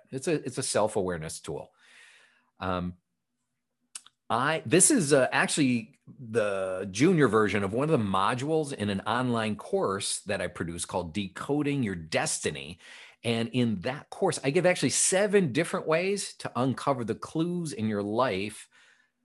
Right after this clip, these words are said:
to clarify your life purpose. And this is one of those approaches that we take, is ask other people, because again, they can see us more accurately than we can see ourselves.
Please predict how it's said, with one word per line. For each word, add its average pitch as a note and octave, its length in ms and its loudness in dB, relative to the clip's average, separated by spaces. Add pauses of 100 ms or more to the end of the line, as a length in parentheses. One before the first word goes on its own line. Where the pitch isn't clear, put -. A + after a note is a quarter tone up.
(140)
to A#2+ 100 2
clarify C3 520 2
your G2 140 -2
life F#2 300 -4
purpose. - 500 -4
And G2 220 -4
this F3+ 220 0
is G3 120 -4
one A#2+ 520 -2
of A#2+ 260 -2
those G#2 560 0 (280)
approaches G#2 520 0
that D2+ 140 -6
we D#2+ 80 -10
take, E2+ 260 -10
is E2 180 -12
ask G#2+ 460 -10
other G2 220 -8
people, D#2+ 340 -6
because D#2+ 500 -12 (160)
again, E2 240 -6
they E2+ 120 -8
can E2 140 -8
see E2+ 220 -6
us - 340 -8
more E2+ 180 -6
accurately D#2 680 -8
than D2 160 -14
we C#2+ 80 -16
can C#2+ 140 -16
see D#2+ 160 -12
ourselves. D2 360 -16